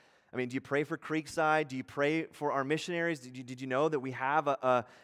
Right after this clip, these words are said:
a missions board with prayer updates from all of our missionaries, really practical ways that you can pray for them? Um, sometimes I, I chat with, um,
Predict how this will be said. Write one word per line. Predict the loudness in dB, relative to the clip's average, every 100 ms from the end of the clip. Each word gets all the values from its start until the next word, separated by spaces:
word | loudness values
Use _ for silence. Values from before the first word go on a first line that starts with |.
| -4
a | -2
missions | 0 -2 -4 -6
board | -2 2 6 6 4
with | -2 -6
prayer | -2 2 2
updates | 2 -2 -2 -4
from | -4 -10 -6
all | -2 2 2
of | 2
our | -2
missionaries, | -4 -6 -6 -6 -8 -12 _
really | -4 -2 -2
practical | -4 -6 -6 -4 -6 -4 -2
ways | 0 0
that | -4 -8
you | -10
can | -10
pray | -8 -6 -6
for | -6 -8
them? | -8 -10 -16 _ _ _ _ _ _ _ _ _ _ 0
Um, | 0 0 -16 -20 _ _
sometimes | -2 2 4 2 4
I, | 4 4
I | 0
chat | 0 2 2 2
with, | 0 0 -2 0
um, | 2 2 -2